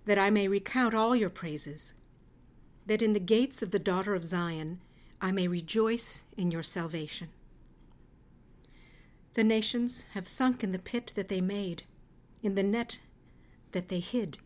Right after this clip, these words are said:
Their own foot has been caught. The Lord has made himself known. He has executed judgment. The wicked are snared in the work of their own hands.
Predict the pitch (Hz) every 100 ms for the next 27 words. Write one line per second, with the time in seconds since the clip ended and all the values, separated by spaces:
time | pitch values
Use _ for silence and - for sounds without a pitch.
0 | - - - - 196 214 220 208 - 247
1 | 196 160 151 - 135 117 - - - -
2 | - - - - - - - - - -
3 | - - - - - - - 202 185 190
4 | 214 196 185 170 185 190 190 175 - 160
5 | - 156 143 131 131 - - - - 220
6 | 185 180 - 233 233 208 185 180 165 151
7 | 190 180 170 151 - - - - - -
8 | - - - - - 196 190 185 220 190
9 | - 180 165 - - 208 190 170 165 165
10 | 175 185 165 165 175 196 185 160 143 127
11 | 151 -